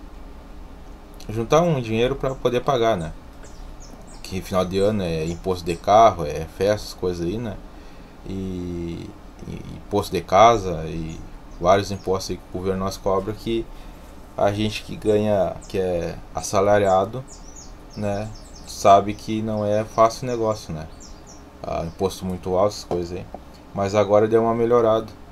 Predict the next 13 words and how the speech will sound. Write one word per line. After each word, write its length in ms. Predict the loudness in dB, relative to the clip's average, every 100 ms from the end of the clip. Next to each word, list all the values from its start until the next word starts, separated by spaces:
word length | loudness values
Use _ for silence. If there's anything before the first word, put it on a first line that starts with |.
| -14
né? 240 | -8 -8 -10 -14 -18 -20 -18 -8
Já 520 | 0 2 2 0 -4 -10 -14 -14 -14 -14 -16 -16 -18 -18 -18 -18 -18 -18 -18 -18 -18 -20 -18 -6
paguemos 440 | -2 0 0 -2 -4
tudo, 260 | -4 -4 -6
os 80 |
impostos, 460 | -10 -6 -4 -4 -6 -18 -18 -18 -18 -20 -20 -20 -20 -20 -20 -16 -10
e 760 | -6 -4 -4 -6 -6 -8 -6 -6
a 60 |
internet 400 | -2 -2 -2 -4
voltou 680 | -4 -4 -2 0 0 -2 -6 -10 -18 -20 -20 -16 -6
à 100 | -2
normalidade. 640 | 0 0 0 -2 -4 -4 -8 -18 -20 -18 -12 -12 -12 -14 -12
Ah, 760 | -4 -2 0 0 0 -2 -4